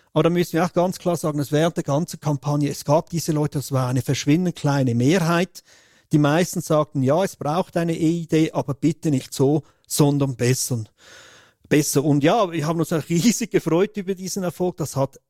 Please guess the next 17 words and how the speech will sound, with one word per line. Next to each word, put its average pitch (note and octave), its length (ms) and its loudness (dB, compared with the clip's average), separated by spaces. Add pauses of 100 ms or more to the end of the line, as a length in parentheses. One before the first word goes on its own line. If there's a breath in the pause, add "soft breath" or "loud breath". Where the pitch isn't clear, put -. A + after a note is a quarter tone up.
extremen D#3 720 -2 (160)
Eindruck A3 540 0
gemacht, G#3+ 560 -2
aber E3+ 420 0 (360)
dass - 220 -2
wir E3 140 0
heute F3 560 0
da D#3 260 -2
sind, F#3+ 240 -6
wo D#3 220 -2
wir D3+ 320 0
jetzt F#3 380 0
sind, F3+ 260 -2 (640 soft breath)
diese F#3 240 0
Arbeit E3+ 480 0
hat D3+ 260 0
am C3+ 400 0